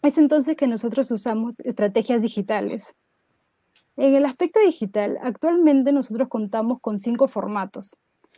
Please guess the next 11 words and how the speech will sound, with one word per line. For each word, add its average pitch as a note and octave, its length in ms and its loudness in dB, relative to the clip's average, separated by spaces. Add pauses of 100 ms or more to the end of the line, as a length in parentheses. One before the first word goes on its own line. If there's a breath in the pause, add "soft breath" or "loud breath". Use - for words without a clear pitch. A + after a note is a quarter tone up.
(140)
de A#3+ 140 6
divulgación G#3 800 -2 (600)
para A#3+ 240 2
llevar B3 320 2
a C#4+ 80 0
cabo B3+ 300 2
los C#4 180 0
objetivos G#3+ 500 -6
que G#3+ 140 -6
ya G3 80 -2
les G3+ 200 -6